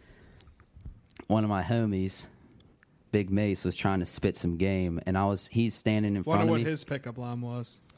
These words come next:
Speaker 1: He probably asked her if she liked cheeseburgers.
Speaker 2: Solid.
Speaker 1: But, so he's standing in front of me, like, so a row in front of me, and I just hit that point, like, I became, I couldn't walk.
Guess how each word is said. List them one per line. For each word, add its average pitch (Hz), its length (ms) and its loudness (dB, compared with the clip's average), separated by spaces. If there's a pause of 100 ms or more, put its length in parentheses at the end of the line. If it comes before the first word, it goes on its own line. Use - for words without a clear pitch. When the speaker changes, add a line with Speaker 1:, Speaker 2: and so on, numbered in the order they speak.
(120)
Speaker 1:
He 110 120 2
probably 104 260 2
asked 87 200 -2
her 87 80 0
if - 40 -4
she 98 140 0
liked 82 200 -2
cheeseburgers. 80 760 -2 (840)
Speaker 2:
Solid. 107 500 -8
Speaker 1:
But, 113 300 4 (140)
so - 240 2
he's 127 220 2
standing 120 300 2
in 98 100 0
front 104 260 0
of 90 60 0
me, 87 160 0
like, 82 180 -2
so 90 180 2
a 85 40 -2
row 92 300 2
in 90 80 -2
front 92 300 0
of 80 60 0
me, 80 220 -4 (560)
and 98 120 4
I 104 140 4
just 113 220 -2
hit 113 200 2
that 98 220 0
point, 104 400 2
like, 82 420 -2 (1500)
I 95 220 2
became, 95 640 0
I 92 80 0
couldn't 87 320 0
walk. 87 360 0